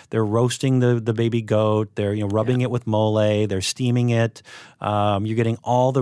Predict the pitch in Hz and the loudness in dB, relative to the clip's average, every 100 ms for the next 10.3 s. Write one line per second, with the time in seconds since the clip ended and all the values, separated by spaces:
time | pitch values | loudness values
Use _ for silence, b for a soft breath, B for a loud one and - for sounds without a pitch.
0 | 120 120 110 - 135 139 127 123 120 117 | -2 -4 -2 -2 -2 0 0 0 0 -2
1 | 120 120 123 120 117 127 113 127 131 131 | 0 2 0 0 -2 -2 0 0 0 -2
2 | _ 147 123 - - 156 131 123 117 113 | _ -6 -6 -6 -4 -2 0 0 0 0
3 | 101 101 98 - 117 _ B B - - | 0 -2 -4 -8 -12 _ B B -20 -18
4 | - 98 - 95 92 123 - 127 127 - | -12 -10 -6 -4 -4 -4 -4 -4 -4 -4
5 | 160 196 165 127 104 104 117 110 95 95 | -2 -2 -2 -2 -2 -4 -6 -2 -2 -2
6 | 92 - 92 92 90 90 87 82 - 71 | -4 -4 -4 -4 -4 -4 -4 -4 -10 -10
7 | - 82 78 - 90 82 - - 90 87 | -6 -4 -4 -6 -8 -8 -10 -10 -8 -6
8 | 85 87 - - 85 76 - 82 85 82 | -6 -8 -10 -8 -8 -8 -12 -8 -8 -8
9 | 73 87 85 - 85 - - - 82 - | -10 -12 -12 -14 -14 -14 -12 -12 -14 -14
10 | - - | -16 -18